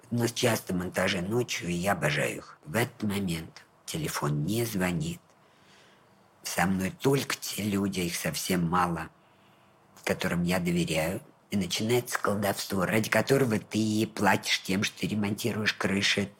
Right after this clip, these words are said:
ты лечишь вентиляцию, ты бесконечно в борьбе за бюджет, ты, у тебя канализация течёт, у тебя ещё чё-то. Ну, это, это огромная плата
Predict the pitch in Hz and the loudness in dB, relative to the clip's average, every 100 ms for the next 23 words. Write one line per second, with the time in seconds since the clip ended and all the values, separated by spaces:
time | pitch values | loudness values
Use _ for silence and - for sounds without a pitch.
0 | - 104 104 104 104 101 - - 95 104 | -6 -2 0 0 -2 -2 -2 0 -2 -2
1 | 107 101 98 95 - 104 98 95 - 95 | -4 0 2 2 -2 -2 -2 -2 -4 -2
2 | 101 101 92 - - - - - 104 - | -2 -4 -8 -12 -16 -18 -14 -4 -4 0
3 | 98 101 92 - 95 87 92 104 101 101 | 2 2 0 -2 -4 -2 -2 0 -4 -4
4 | 87 104 90 90 87 - 95 101 - 92 | -4 -2 0 0 -2 0 0 0 -2 -2
5 | 104 101 101 95 104 104 98 - 98 - | -2 -2 -2 -2 -2 -2 -2 -4 -6 -6
6 | 104 - 98 90 - - 92 - - - | -6 -2 -2 -4 -8 -6 -4 -4 -4 -4
7 | - 113 123 120 87 - - - - - | -2 2 0 0 -4 -8 -14 -16 -16 -10
8 | - 131 147 165 185 170 156 143 - 139 | 2 6 8 8 8 8 6 4 4 6
9 | 143 127 - 147 | 6 4 2 -4